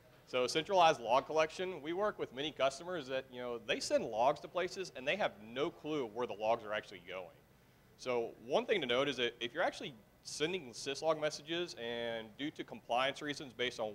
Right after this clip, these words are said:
which industry that you're in, ensure you know how to get to your damn log device. Secure protocols, Telnet.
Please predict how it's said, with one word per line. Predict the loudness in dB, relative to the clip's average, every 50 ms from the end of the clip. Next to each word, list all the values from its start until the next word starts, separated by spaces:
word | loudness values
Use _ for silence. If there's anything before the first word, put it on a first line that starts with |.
| -6
which | -6 -4 -4 -4 -6 -10 -16 -16 -14 -10
industry | -8 -8 -6 -6 -4 -4 -4
that | -4 -6 -8
you're | -8 -4
in, | -4 -4 -4 -4 -8 -16 -20 -20 -20 -20 -20 -20 -20 -12 -8 -8
ensure | -8 -6 -6 -8 -8
you | -4
know | -2 -2
how | 0 0
to | -2 -4
get | -4 -6 -6 -8
to | -10
your | -10 -8
damn | -4 -4 -4 -4 -2
log | 0 0 0 0 0
device. | 0 0 0 0 0 -2 -6 -10 -14 -18 -18 -20 -20 _ _ -20 -20 -20 -20 -20 -20 -20 -20 -20 -20 -20 -20
Secure | -16 -14 -14 -8 -4 -2 -2
protocols, | 2 4 4 4 4 4 4 6 6 6 6 4 2 -2 -6 -8 -12 -16 -20 -20 -20 -20 -20 -20 -14 -4 0
Telnet. | 2 4 6 6 4 4